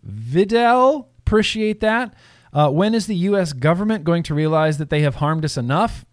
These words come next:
This is going way too far." <laughs> Yes.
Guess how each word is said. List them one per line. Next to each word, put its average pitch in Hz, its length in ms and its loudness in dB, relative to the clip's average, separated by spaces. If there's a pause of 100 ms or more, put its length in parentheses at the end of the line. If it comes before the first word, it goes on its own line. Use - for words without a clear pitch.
(140)
This 139 200 -8
is 143 80 -8
going 160 540 -4
way 156 300 -2
too 156 220 0
far." 120 460 2
<laughs> - 960 -12 (480)
Yes. 147 540 -4